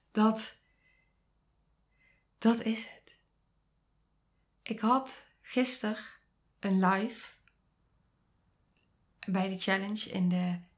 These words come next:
Instagram groep. En in die live deelde ik een kort stukje tekst uit het boek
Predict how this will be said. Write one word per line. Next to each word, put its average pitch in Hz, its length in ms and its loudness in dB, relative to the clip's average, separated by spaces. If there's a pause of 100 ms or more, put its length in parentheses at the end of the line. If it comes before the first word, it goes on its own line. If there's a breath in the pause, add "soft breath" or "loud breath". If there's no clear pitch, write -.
(120)
Instagram 196 920 -2
groep. - 400 -8 (1300 soft breath)
En 190 960 -2
in 254 220 6
die 233 140 6
live 214 680 4 (280)
deelde 214 500 4
ik - 580 -8 (720)
een 180 160 -8
kort 254 240 -2
stukje 202 480 -6
tekst 220 480 -2
uit 190 220 -4
het 175 160 -6
boek 254 500 0